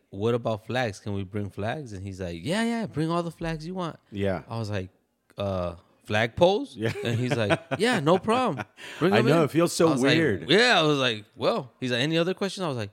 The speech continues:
Speaker 1: "No,
Speaker 2: No, I
Speaker 1: that's,
Speaker 2: think we're
Speaker 1: uh,
Speaker 2: good, yeah.
Speaker 1: <laughs> yeah, we're good."
Speaker 2: It, it's interesting because, um, a-, again, like you said, there are venues that completely don't allow anything, right? Monterey's one of them, which I'm surprised because it's, it's, it's a really nice place.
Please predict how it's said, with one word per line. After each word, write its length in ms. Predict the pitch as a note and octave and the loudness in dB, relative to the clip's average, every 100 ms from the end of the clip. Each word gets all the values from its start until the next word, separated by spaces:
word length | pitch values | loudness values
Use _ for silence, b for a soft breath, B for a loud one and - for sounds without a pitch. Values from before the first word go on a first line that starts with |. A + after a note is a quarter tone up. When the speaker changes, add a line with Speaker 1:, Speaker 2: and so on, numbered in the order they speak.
| _ | _
Speaker 1:
"No, 640 | F2+ F2+ F#2 F2 G2 F#3+ D4+ | -12 -8 -8 -6 -4 -4 -2
Speaker 2:
No, 120 | - | 2
I 60 | F3+ | 2
Speaker 1:
that's, 120 | B2+ | 4
Speaker 2:
think 140 | F#3+ D#3+ | 6 6
we're 60 | C#3 | 6
Speaker 1:
uh, 60 | C3 | 6
Speaker 2:
good, 260 | A#2 C#3+ G#2 | 4 2 2
yeah. 220 | A2 C3 | 2 4
Speaker 1:
<laughs> 0 | |
yeah, 140 | F#3 | 4
we're 200 | C#3+ D#3 | 6 4
good." 300 | C3 E3 F#3 | 4 2 4
Speaker 2:
It, 200 | D#3+ A#2+ | 2 2
it's 200 | C3+ - | -2 0
interesting 540 | D#3 D#3+ F3+ - E3+ E3 | -2 -2 -2 -2 -2 -2
because, 500 | C#3+ - B2+ A2+ G#2+ | -4 -2 -2 -2 -4
um, 480 | A2 G2+ F#2 F2+ F2+ - | -2 0 0 -2 -6 -8
a-, 120 | - | -4
again, 260 | C#3+ C3 B2+ | 0 2 2
like 160 | A#2 B2 | 0 -2
you 80 | |
said, 220 | A2+ A2+ G2+ | -2 0 2
there 200 | A2+ A2 | 2 4
are 200 | A2+ B2+ | 2 2
venues 420 | B2+ C3 C3 A#2+ | 0 0 -2 0
that 160 | G#2+ - | -2 -2
completely 460 | G2+ - A#2+ A2+ | -6 -6 -4 -6
don't 400 | E2 G#2 G2+ A2+ | -2 -2 -2 -4
allow 380 | A#2 G#2 G2+ G#2 - | -4 -4 -4 -6 -8
anything, 500 | G2+ G#2+ - B2+ C3 | -6 -6 -6 -6 -6
right? 240 | G2 G2+ G2 | -4 -4 0
Monterey's 640 | G#2 A2 G2+ G2 A2 - | 2 2 2 2 0 -2
one 160 | F#2 | -4
of 120 | G2 G#2+ | -4 -4
them, 240 | C3+ C#3 B B B - | -4 -6 B B B 0
which 340 | C#3+ - - b b b C3+ | 0 2 -6 b b b 0
I'm 120 | E3+ | 2
surprised 600 | - F3 D3+ D#3+ E3+ G#2 | 2 0 0 0 0 -2
because 340 | B2 B2+ G#2+ | -4 -2 -2
it's, 240 | A#2 - - | -2 -4 -6
it's, 320 | A2+ - - | -6 -6 -8
it's 180 | F#2 - | -8 -4
a 40 | G#2 | 0
really 220 | D3+ E3 | 2 2
nice 240 | D3+ D3 | 0 -2
place. 580 | - C#3 B2+ B2+ A#2+ - | -4 -2 0 -2 -4 -8